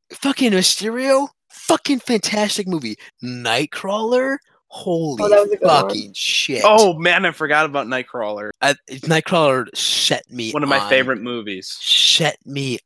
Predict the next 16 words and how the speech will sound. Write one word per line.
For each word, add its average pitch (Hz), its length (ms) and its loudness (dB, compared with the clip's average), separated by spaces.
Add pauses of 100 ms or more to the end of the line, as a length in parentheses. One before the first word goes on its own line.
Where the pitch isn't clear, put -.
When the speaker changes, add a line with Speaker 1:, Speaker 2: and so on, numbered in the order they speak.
Speaker 1:
on 113 480 0
to 110 120 -6
Jake 98 240 -2
Gyllenhaal. 92 480 -6 (440)
It 127 200 -6
was 131 80 -6
Speaker 3:
Yes, - 280 -2
Speaker 1:
holy 120 340 -4
Speaker 3:
that 120 220 -2
was 117 240 0
Speaker 1:
fucking 113 80 -8
Speaker 3:
the 135 120 -8
movie. 117 220 -2
Speaker 1:
shit. 101 340 -4 (800)
Um, 95 640 0 (1120)
and, 110 520 -2